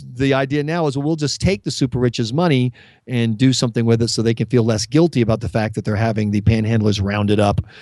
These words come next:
uh, you know, outside. That's what's gonna happen for our national conventions. I don't know if it happens there, but when the, uh, Democrats and Republicans meet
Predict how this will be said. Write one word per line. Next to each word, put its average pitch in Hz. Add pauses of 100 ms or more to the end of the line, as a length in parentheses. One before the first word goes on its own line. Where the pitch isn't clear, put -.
(260)
uh, 95
you 101
know, 98
outside. 104 (240)
That's 185
what's 208
gonna 175
happen 160
for 147
our 135
national 135
conventions. 113
I 117
don't 113
know 117
if 117
it 107
happens 104
there, 104 (300)
but 101
when 113
the, 107
uh, 95
Democrats 120
and 104
Republicans 104
meet 120